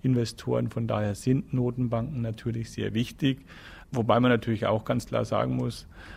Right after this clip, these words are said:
mit einer Nullzinspolitik sind die Handlungsspielräume sehr begrenzt und der Einflussmöglichkeit auf die Finanzmärkte nimmt auch ab.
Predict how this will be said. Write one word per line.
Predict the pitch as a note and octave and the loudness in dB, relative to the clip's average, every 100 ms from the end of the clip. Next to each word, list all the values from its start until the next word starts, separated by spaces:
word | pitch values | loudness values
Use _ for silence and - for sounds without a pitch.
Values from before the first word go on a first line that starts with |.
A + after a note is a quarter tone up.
| - - - | -16 -12 -4
mit | B2+ | -2
einer | A#2 A2+ | 0 4
Nullzinspolitik | C3+ E3 C#3+ B2+ - B2 A#2 - B2+ - - | 4 4 2 -2 -2 -2 -2 0 -2 -2 -10
sind | D3 A2+ | -2 0
die | G#2+ | 0
Handlungsspielräume | G#2 G#2 C3 - A#2 A#2 A2 G#2+ | 0 0 0 -2 -2 0 0 0
sehr | - G2 | -2 -4
begrenzt | G#2 G#2 G#2+ C3 - - - | -2 0 2 0 -6 -12 -6
und | G#2+ | -2
der | G#2 | -2
Einflussmöglichkeit | G2 - A2 G#2+ A2 G2+ - - | -4 -4 -4 -2 -2 -4 -4 -4
auf | G2 | -4
die | - | -6
Finanzmärkte | A2+ G2+ G#2 - G#2 G#2 - | -6 -4 -4 -4 -4 -4 -4
nimmt | A#2 A2+ A2+ | -4 -2 -4
auch | A2+ | -4
ab. | - - | -6 -10